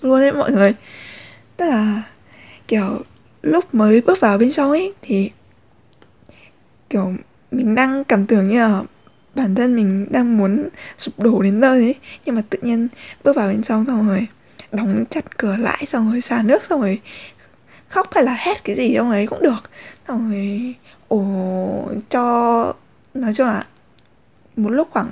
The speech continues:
năm mười phút cho ổn định cả tinh thần, xong rồi mình sẽ bước ra bên ngoài với một gương mặt tươi cười, kiểu như là chưa có chuyện gì xảy ra trước đó ấy. Dù vài phút trước thì kiểu mình đang kiểu vỡ vụn ấy,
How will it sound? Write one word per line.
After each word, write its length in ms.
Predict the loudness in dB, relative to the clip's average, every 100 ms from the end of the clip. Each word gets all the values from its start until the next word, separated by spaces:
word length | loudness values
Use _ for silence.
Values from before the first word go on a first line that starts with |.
| -6
năm 200 | -4 -2
mười 100 | -2
phút 180 | -2 -4 -6 _ -16
cho 220 | -6 -4 -2
ổn 320 | -2 -2 0
định 140 | -2 -2 -10 -20 -20 -20 -20 -20 -14
cả 140 | -12 -12 -10 -6 -2
tinh 140 | 0
thần, 240 | 2 0 0 -4
xong 180 | -2
rồi 100 | -2
mình 300 | -2 -2 -2 -6 -14 _ -20
sẽ 220 | -8 -4
bước 260 | 0 0 0
ra 300 | -2 0 -2 -8 -8
bên 200 | -2 0
ngoài 260 | 0 -4 -8 _ _ _ -20 -10
với 100 | -4
một 100 | -4 -2
gương 220 | -2 -2 -2
mặt 120 | -4 -8 -20 -20 -16 -2
tươi 220 | 2 2 0
cười, 280 | -2 0 -2
kiểu 140 | -2
như 100 | -2
là 140 | -2
chưa 160 | -2 -2
có 220 | 2 0 -2
chuyện 160 | -4
gì 180 | -2 -2
xảy 200 | -2 -2
ra 240 | 0 0
trước 200 | 0 -2
đó 160 | 0 0
ấy. 120 | 0 -4 -20 -20 -20 -20 -20 -4
Dù 320 | 0 0 0
vài 300 | -2 -2 0
phút 160 | 0 0
trước 180 | 0 0
thì 260 | 2 2 0
kiểu 140 | -4 -8 -8
mình 200 | -4 -2
đang 200 | 0 0
kiểu 140 | -2 -4 -10 0
vỡ 140 | 2
vụn 160 | 2 -2
ấy, 120 | -4